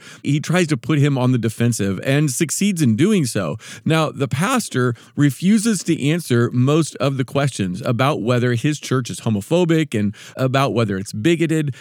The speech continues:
Instead, he keeps repeating the phrase, "Our church is for love and life,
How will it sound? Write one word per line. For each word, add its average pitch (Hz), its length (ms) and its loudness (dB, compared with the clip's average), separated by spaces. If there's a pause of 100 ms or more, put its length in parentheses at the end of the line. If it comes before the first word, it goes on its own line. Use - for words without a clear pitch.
(100)
Instead, 165 520 0
he 135 160 -2
keeps - 400 -6
repeating 147 560 -2
the 135 80 -4
phrase, 104 480 -2 (300)
"Our 160 240 2
church 120 440 -2
is 113 200 -2
for 110 360 -2
love 120 280 0
and 113 120 4
life, 92 380 -6